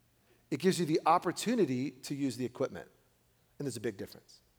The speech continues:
So now what I'm saying is, if we're gonna live a life that's worthy of the calling to which we've been called, notice what he says, three metaphors real quick. Put off the old self. Now that's a metaphor we get, right? If the clothes don't fit, don't wear 'em.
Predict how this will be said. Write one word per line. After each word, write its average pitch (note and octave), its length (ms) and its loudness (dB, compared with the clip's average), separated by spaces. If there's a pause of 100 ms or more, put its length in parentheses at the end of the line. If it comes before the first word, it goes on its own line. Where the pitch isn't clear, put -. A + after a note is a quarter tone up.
(440)
So - 140 -4
now G#3 260 8
what F#3+ 80 6
I'm E3 80 0
saying C#3 300 2
is, C3+ 160 -4 (560)
if C#3+ 120 -2
we're D#3 60 4
gonna C#3 140 4
live C#3+ 260 8
a G#3+ 40 8
life F#3+ 200 8
that's F3+ 160 -2
worthy D3 260 2
of B2 60 -2
the B2+ 40 -4
calling D#3 280 0
to D#3 80 -8
which D3 160 -4
we've D3+ 80 -4
been E3 140 -4
called, A2+ 360 0 (220)
notice D#3 340 0
what E3 80 -2
he D3+ 40 0
says, C3+ 200 0
three E3 320 -2
metaphors D#3 640 4
real D3+ 400 2 (260)
quick. - 340 4 (280)
Put D#3+ 180 8
off D#3+ 260 10
the F#3 120 -2
old C#3+ 260 4
self. - 500 -4 (400)
Now C#3 100 2
that's D#3+ 180 8
a D3 40 -4
metaphor C#3+ 340 4
we B2+ 100 0
get, A#2 240 -2 (100)
right? C3+ 280 4 (720)
If E3+ 120 6
the D#3+ 60 0
clothes F#3 380 10
don't F3 220 6
fit, F#3 460 2
don't D3+ 200 4
wear C#3 200 0
'em. F#2 160 -6